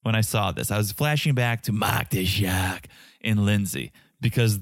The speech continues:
they had a lot of scenes in that kitchen where one of them was cooking and a fight always broke out when they were sitting down to eat dinner. And I was like,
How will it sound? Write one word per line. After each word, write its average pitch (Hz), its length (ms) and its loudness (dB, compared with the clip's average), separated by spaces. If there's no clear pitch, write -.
they 120 160 -2
had 240 140 2
a 208 60 0
lot 175 200 -2
of 175 60 0
scenes 143 400 2
in 123 120 2
that 147 200 0
kitchen 104 480 0
where 104 180 0
one 101 200 2
of 127 60 2
them 156 120 0
was 160 160 0
cooking 104 480 -2
and 101 120 0
a 98 60 2
fight 104 340 0
always 131 360 2
broke 123 340 0
out 82 300 -2
when 104 120 -2
they 98 80 2
were 104 100 2
sitting 101 320 -2
down 85 360 -2
to - 120 -4
eat 92 200 -2
dinner. 87 260 -2
And 76 140 -4
I 87 40 -2
was 90 120 -4
like, 71 180 -8